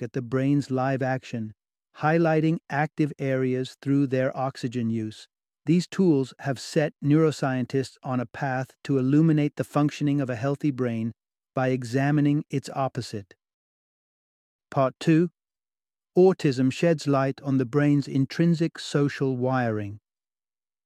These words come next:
Imagine possessing a silent power that grants you a glimpse into people's thoughts and feelings,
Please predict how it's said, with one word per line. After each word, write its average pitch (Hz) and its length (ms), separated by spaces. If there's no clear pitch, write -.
Imagine 185 400
possessing 147 520
a 131 80
silent 151 560
power 135 420
that 120 220
grants 143 380
you 143 80
a 127 80
glimpse 143 460
into 131 200
people's 135 420
thoughts - 440
and 113 140
feelings, 110 600